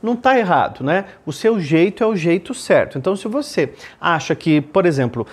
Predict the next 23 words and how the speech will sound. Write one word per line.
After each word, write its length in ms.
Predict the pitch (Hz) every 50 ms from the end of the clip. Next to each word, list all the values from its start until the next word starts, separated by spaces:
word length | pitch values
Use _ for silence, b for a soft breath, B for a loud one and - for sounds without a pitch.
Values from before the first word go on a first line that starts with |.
| B B -
é, 320 | - - - 147 151 - -
você 280 | 151 165 156 - 196
pega 360 | 185 - 190 156 143 117 - -
uma 160 | 180 175 190 185
pedrinha 680 | - - 180 175 160 160 170 196 220 233 233 233 220
e 40 | 214
você 280 | 196 196 190 - 196
tem 160 | 185 - 190
essa 220 | 185 185 - 196 180
pedrinha 600 | - 185 180 170 160 170 180 196 208 214 208 202
e 60 | 202
toda 260 | 202 - 208 190 202
vez 160 | 185 185 180
que 80 | - -
você 280 | 175 175 170 - 180 170
segura 680 | - - - 165 156 151 175 196 214 208 202 - -
essa 220 | - 160 - - 175
energia, 720 | 165 170 170 160 156 147 139 139 147 170 185 196 196 196 B B B B B -
você 260 | 135 151 151 - 180
ativa 400 | 165 160 - - - 196 196 180
a 60 | 185
tua 180 | 185 - 185 165
mente, 420 | 165 160 151 156 165 156 - -